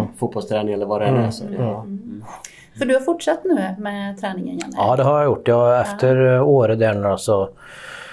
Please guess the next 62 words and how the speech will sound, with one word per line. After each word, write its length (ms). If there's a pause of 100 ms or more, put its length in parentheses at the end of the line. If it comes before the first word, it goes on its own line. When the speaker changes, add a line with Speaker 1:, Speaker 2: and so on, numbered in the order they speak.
(380)
Speaker 2:
hängde 260
jag 120
på 220
O 300
K 100
Tyr 240
som 220
hade 220
sån 100
här 220
motionsorientering 1000
på 80
torsdagar. 500
Så 140
Speaker 3:
Ja, 260
Speaker 2:
jag 140
har 120
varit 240
Speaker 3:
det 60
är 80
Speaker 2:
med. 80
Speaker 3:
klubben, 280
ska 120
vi 80
säga. 240
Speaker 2:
Ja, 140
klubben, 300
ja. 140 (100)
Speaker 3:
I, 40
i 20
Speaker 2:
Ja, 160
i 80
Karlstad. 360
Speaker 3:
Karlstad. 180 (160)
Speaker 2:
Mm. 80
Speaker 3:
Mm. 260 (240)
Speaker 2:
Där, 260
och 200
där 240
har 80
jag 100
hakat 360
på. 140
Så 120
jag 60
har 40
väl 80
varit 160
med 140
på 80
en 60
fem, 220
sex 300
stycken 400
tävlingar 480
ihop 240
med 140
min 160
ledsagare 540
som 160
jag 60
har 280